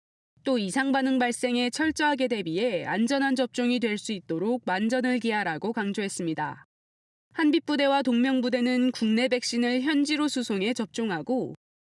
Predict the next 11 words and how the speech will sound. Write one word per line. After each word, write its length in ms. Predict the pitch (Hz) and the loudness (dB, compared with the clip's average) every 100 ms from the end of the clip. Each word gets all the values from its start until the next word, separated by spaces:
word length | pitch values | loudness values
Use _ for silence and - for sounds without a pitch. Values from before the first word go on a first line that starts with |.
| - | -6
청해부대와 760 | 320 320 285 277 277 269 262 | 0 2 2 2 2 4 2
아크부대는 840 | 202 - 247 233 226 233 240 240 233 | 0 -2 -2 0 0 2 2 0 0
주재국 460 | 190 262 277 254 | -2 -2 -2 -2
정부의 420 | 262 240 226 240 | 0 0 0 0
협조를 460 | 247 277 - 254 233 | 0 -2 -2 0 0
받아 480 | 160 208 240 151 151 | -2 -2 -2 -2 -4
백신을 580 | 226 - 262 254 262 240 | -6 -4 0 0 0 -2
접종하는 600 | 208 - 247 247 240 226 | -4 -4 -2 0 0 0
방안을 500 | 214 160 160 220 254 | -2 -4 -2 -2 -4
추진 320 | - 262 262 | -2 0 0
중입니다. 560 | 233 208 160 165 147 | -2 -4 -4 -4 -6